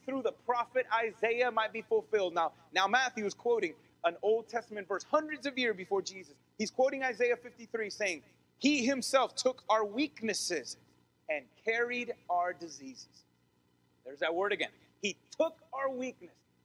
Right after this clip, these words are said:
and carried our diseases. So then I, I kind of really started asking God. I'm like saying, "All right, God, you gotta help me out with this. So what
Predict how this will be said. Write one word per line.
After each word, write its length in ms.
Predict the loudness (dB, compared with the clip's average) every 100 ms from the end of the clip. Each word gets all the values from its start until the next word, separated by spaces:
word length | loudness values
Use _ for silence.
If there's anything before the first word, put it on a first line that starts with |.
| -6
and 120 | -6 -6 _ _ -4
carried 360 | -2 -2 -6 -4
our 280 | -2 -2 -4 -8 _ _
diseases. 640 | -20 -18 -16 -14 -16 -20 -20 _ _ _ _ _ _ _ _ _ -4
So 160 | 0 0
then 160 | 2
I, 220 | 0 0 0
I 120 | 0
kind 240 | 0 0 0
of 100 | -2 -2
really 220 | 0 0
started 300 | 0 -2 0
asking 360 | -4 -6 -12 -2
God. 260 | 0 0
I'm 60 | -2
like 120 | -10
saying, 200 | -12 -4
"All 60 | -4
right, 120 | -4
God, 140 | -8 -4
you 80 |
gotta 140 | -4 -4
help 140 | -6
me 80 | -10
out 100 | -12
with 220 | -12 -18
this. 80 | -12
So 180 | -8 -8 -10
what 200 | -6 -6